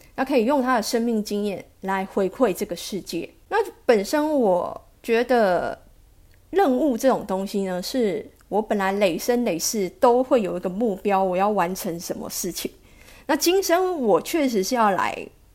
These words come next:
带领人们进入到一个更高层次的地方，而这中间过程其实我也蛮想放弃的，但是因为我对很多人有责任，有些人把他的相信赌在我身上，啊，不管多少啊，一个两个你都要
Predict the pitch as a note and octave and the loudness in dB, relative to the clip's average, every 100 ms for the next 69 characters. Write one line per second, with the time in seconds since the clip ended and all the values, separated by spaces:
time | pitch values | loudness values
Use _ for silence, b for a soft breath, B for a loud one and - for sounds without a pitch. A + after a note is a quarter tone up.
0 | - C#4 G#3+ D#3 F3 G3 G3+ A3+ C4+ G#3+ | -2 0 2 0 -4 -4 -2 2 2 0
1 | F3+ - C#4 A#3 A3+ A3 G#3+ G3+ G3 G3+ | -4 -6 -2 -2 -2 -2 0 0 -2 -4
2 | A3+ G3 F#3+ F#3+ G3+ F#3+ E3+ - F3 F#3 | -4 -2 0 0 -2 -8 -6 -6 -4 -4
3 | C3+ - - - B B B C#4 E4 F#4 | -4 -6 -8 -12 B B B 2 4 2
4 | - - - D4+ D#4 D4+ D4 B3 - F#3 | -2 -10 0 2 2 0 2 0 0 -4
5 | G#3+ A3 G3 F3 F3 G#3+ - - G3+ F3 | -4 -2 -4 -4 -6 -4 -6 -4 -6 -6
6 | - - F3+ - - - - - E4 E4 | -8 -8 -8 -8 -10 -10 -4 -2 0 0
7 | D4 D4 D4 A3 E3+ C#4 B3 A3 A#3+ F#3+ | 0 0 2 0 0 2 2 2 -6 -2
8 | A#3 F#3+ F3+ - G3+ F3 F#3 G#3 G#3+ - | -2 -2 -6 -6 -4 -2 0 -2 -2 -12
9 | b b b b - A#3 F#4+ A4 F4 A#3 | b b b b -6 0 2 2 2 2
10 | F#3 A#3+ A#3 G#3 A3 A#3 A#3+ G#3 G#3 G#3 | 2 0 0 -2 -4 -2 -2 -4 -4 -2
11 | F#3 E3 F#3+ F#3+ G#3 F#3 - - C#4+ G4+ | -2 -4 -6 -6 -4 -6 -6 -6 -2 2
12 | F4 G#3 F#3+ A3+ B3+ E3+ - - B3+ C#4 | 2 2 2 0 2 0 0 -4 2 2
13 | B3 F3+ F3+ F#3+ F3 E3+ G#3 G#3+ G#3+ G3 | 2 0 -4 -4 -6 -4 -2 0 2 2